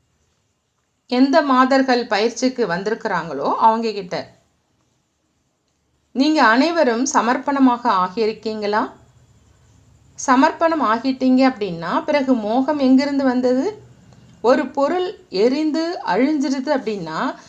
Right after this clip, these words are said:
பிறகு அதுல ஏதாவது இருக்குமா? எதுவுமே இருக்காது இல்லையா? ஒருவேளை ஏதாவது மீதம் இருக்குது அப்படின்னா அம்பு தச்சிருச்சு. இருந்தாலும் முழுவதுமாக எரியல அப்படின்னு அர்த்தம். இறந்துட்டீங்க, ஆனா எரியல.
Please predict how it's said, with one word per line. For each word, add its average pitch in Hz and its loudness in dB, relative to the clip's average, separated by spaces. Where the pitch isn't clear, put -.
பிறகு 320 0
அதுல 269 2
ஏதாவது 277 0
இருக்குமா? 285 -8
எதுவுமே 277 -4
இருக்காது 208 -4
இல்லையா? 254 -2
ஒருவேளை 277 2
ஏதாவது 262 0
மீதம் 269 0
இருக்குது 254 -2
அப்படின்னா 180 -8
அம்பு 262 0
தச்சிருச்சு. - -8
இருந்தாலும் 302 2
முழுவதுமாக 262 0
எரியல 247 0
அப்படின்னு 196 -8
அர்த்தம். - -6
இறந்துட்டீங்க, 262 -2
ஆனா 208 -6
எரியல. 180 -8